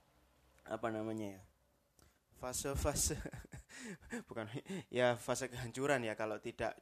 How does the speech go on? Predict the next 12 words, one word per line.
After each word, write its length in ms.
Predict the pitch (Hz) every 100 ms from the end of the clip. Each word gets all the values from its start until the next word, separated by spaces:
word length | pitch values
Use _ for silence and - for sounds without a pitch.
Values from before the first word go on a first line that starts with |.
| -
segera 680 | - 123 - - 120 104 95
ditindak 1300 | - 113 110 95 - _ - - _ _ 123 107 104 98
lanjut 360 | 95 110 110 -
atau 280 | 110 113 110 -
tidak 440 | 117 - 113 - -
di-, 200 | 104 95
se-, 360 | - 113 _ -
tidak 320 | 127 120 -
segera 400 | - 123 - 110
menemukan 560 | 107 110 107 107 110 107
solusinya 720 | 107 101 98 95 92 90 90
ya. 160 | 104